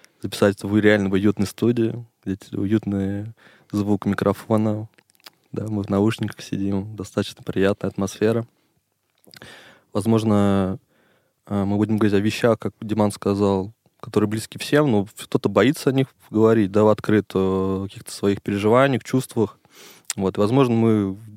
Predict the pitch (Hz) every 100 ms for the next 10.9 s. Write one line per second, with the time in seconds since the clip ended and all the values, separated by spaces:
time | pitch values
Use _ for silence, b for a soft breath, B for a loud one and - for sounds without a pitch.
0 | - _ _ _ - - _ - 101 123
1 | - 113 - 110 107 104 104 - 104 101
2 | 110 123 185 113 101 120 156 147 98 -
3 | _ b b b b b b - 120 -
4 | 104 98 - - 101 - 135 - 98 92
5 | 101 98 - - 104 107 101 - 104 -
6 | 120 117 110 - 98 101 - 95 95 104
7 | - - _ _ _ _ _ _ - 98
8 | - 101 110 113 - 101 110 104 92 -
9 | - 95 101 95 - - 101 - 131 156
10 | - 101 107 104 104 - - 120